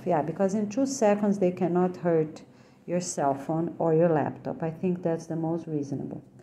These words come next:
okay? All right? And, um, or they can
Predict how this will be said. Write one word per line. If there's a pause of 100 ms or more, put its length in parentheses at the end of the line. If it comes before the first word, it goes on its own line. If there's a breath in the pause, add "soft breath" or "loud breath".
(240 soft breath)
okay? (520 soft breath)
All
right? (720 soft breath)
And,
um,
or
they (120)
can